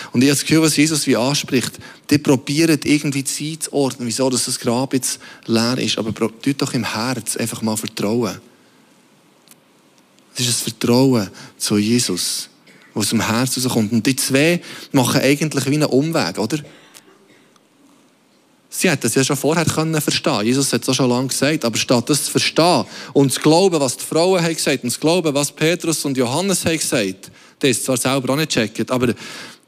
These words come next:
statt dem zu vertrauen, laufen sie auf Emmaus. Völlig verzweifelt. Aber in diesem Umweg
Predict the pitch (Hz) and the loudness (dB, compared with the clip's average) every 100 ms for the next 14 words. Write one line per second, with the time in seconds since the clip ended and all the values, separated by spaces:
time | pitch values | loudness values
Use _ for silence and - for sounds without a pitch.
0 | _ _ _ - 180 156 165 170 214 - | _ _ _ -2 0 2 2 2 2 2
1 | 143 - 170 202 175 101 - - _ 139 | -2 2 4 4 4 0 -6 -20 _ 0
2 | 139 - 123 127 - 160 170 110 92 - | 0 -2 -2 -2 0 0 0 -2 -4 -6
3 | - - _ _ - - 175 202 190 165 | -10 -14 _ _ -6 0 2 2 0 -8
4 | 135 - 175 208 196 110 - - - _ | -8 -2 0 0 0 -4 -4 -16 -16 _
5 | _ - _ _ _ _ _ _ _ _ | _ -20 _ _ _ _ _ _ _ _
6 | _ _ _ _ _ _ _ _ _ _ | _ _ _ _ _ _ _ _ _ _
7 | _ _ _ _ _ _ _ _ _ _ | _ _ _ _ _ _ _ _ _ _
8 | _ _ _ _ _ _ 127 120 117 127 | _ _ _ _ _ _ -6 0 2 0
9 | 135 151 208 120 73 - - | 2 2 2 0 -4 -8 -16